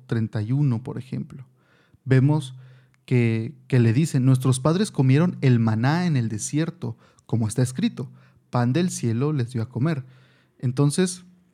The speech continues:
eh, seguramente, si has leído el Antiguo Testamento, sabes a qué está refiriendo estos, estos judíos. Le están hablando de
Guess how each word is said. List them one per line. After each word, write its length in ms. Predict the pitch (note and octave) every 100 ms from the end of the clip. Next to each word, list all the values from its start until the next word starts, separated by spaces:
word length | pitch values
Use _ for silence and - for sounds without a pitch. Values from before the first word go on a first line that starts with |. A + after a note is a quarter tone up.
| _ _ _ _ _ _ - - - -
eh, 140 | C#3+ C3
seguramente, 720 | C3 B2 D3+ C#3+ C3 D#3 E3 -
si 220 | - A#2
has 80 | A2+
leído 480 | B2+ C3+ C#3 B2+ A2+
el 80 |
Antiguo 280 | A2 G#2+ B2+
Testamento, 460 | C3 B2+ C#3 D3+ B2
sabes 300 | - A#2+ B2
a 80 | A2+
qué 80 |
está 160 | A2+ A#2+
refiriendo 640 | A#2 A#2 A2+ A2+ A#2 A#2 - _ _ _
estos, 880 | A#2+ - B2 A#2 A2+ - - - _ _
estos 300 | A2+ - A#2
judíos. 360 | - C3+ G#3 C3+
Le 60 |
están 180 | A2 A#2+
hablando 380 | B2 B2 C3 C3+
de 200 | A#2+